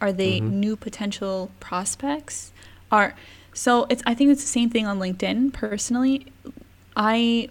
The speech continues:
Speaker 1: post so that people can come to my podcast and listen to my podcast.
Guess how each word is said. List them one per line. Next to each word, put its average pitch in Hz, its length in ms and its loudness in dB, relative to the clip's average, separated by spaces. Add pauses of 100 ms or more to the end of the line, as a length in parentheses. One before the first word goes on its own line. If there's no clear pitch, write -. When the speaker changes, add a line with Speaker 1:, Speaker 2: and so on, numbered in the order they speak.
(120)
Speaker 1:
post 214 460 0
so 208 160 -4
that 190 320 -2
people 208 520 -4
can 196 480 -10 (340)
come 202 240 -4
to - 120 -10
my 185 120 -6
podcast - 640 -8
and 208 100 -2
listen 196 200 -4
to - 80 -12
my 269 120 -6
podcast. - 640 -10